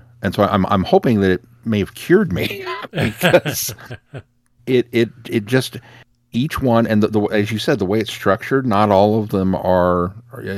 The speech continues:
Speaker 1: are fiction. So when you kind of maybe get to a point where you're thinking, "I could use a break," all of a sudden here's an essay.
Speaker 2: Right.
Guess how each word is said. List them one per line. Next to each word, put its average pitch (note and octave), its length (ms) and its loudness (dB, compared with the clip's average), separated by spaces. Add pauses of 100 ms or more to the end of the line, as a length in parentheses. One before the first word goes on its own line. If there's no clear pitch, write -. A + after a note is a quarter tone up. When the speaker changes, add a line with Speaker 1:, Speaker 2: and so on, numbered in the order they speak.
(160)
Speaker 1:
are F#2 120 0
fiction. G#2+ 520 -2
So A2 220 0
when F#2+ 200 2
you G2 160 0
kind A#2 340 0
of A2+ 160 2
maybe G#2+ 480 2
get A#2 260 0
to - 120 -4
a G#2 60 0
point G#2+ 380 -2
where G2+ 180 -2
you're G2 200 0
thinking, G2+ 440 -4
"I F#2+ 180 2
could F2 160 -8
use F#2 180 0
a F#2 60 -4
break," F#2 200 2
all F#2+ 160 6
of G2 60 0
a G2 60 0
sudden F2+ 200 0
here's F#2 200 2
an F2+ 100 0
essay. E2+ 480 0 (160)
Speaker 2:
Right. G#2+ 280 -12